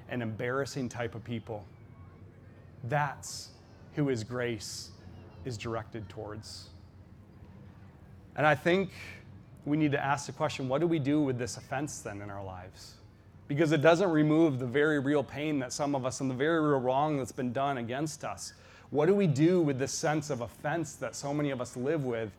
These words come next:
with how unfair the world is? Well, I think it begins by acknowledging who we are in this story that Jesus shares.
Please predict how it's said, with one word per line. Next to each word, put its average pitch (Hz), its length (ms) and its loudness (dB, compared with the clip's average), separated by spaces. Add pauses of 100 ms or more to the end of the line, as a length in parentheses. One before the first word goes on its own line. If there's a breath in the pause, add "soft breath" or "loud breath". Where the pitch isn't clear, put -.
(200 loud breath)
with 135 100 -2
how 139 300 -2
unfair 160 560 0
the 135 100 2
world 131 380 0
is? 104 500 -8 (1700)
Well, 135 140 0
I 139 40 0
think 170 220 0
it 202 80 2
begins 156 460 2
by 135 180 4
acknowledging 127 800 2
who 139 180 -2
we 135 260 0
are 110 360 -2
in 120 240 -8
this 110 160 -6
story 113 400 -4
that 101 180 -8
Jesus 101 300 -10
shares. 98 560 -12